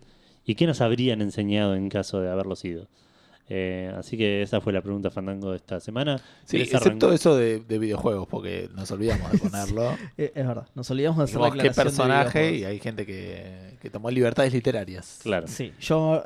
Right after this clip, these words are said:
Speaker 3: eh, cuando lea Twitter, yo no sé ustedes, pero yo cuando lea Twitter los voy a cagar a pedos a pesar de que fue problema <laughs> nuestro. Los voy a retar igual.
Speaker 2: Bueno,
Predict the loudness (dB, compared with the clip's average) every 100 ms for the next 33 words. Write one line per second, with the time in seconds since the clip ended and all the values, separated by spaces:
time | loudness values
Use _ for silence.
0 | -4 -8 -4 -4 -2 0 2 2 0 -2
1 | 0 -2 0 -2 -2 -2 -2 -4 _ -6
2 | -2 -2 -2 -2 -2 0 2 2 2 2
3 | 2 0 -6 -2 2 6 4 4 4 2
4 | 0 -2 0 0 0 -2 -2 -4 -2 -4
5 | -2 0 6 8 8 4 0 2 2 2
6 | 2 4 2 4 6 8 6 4 2 2
7 | 2 0 -2 -6 _ -6 -2 -2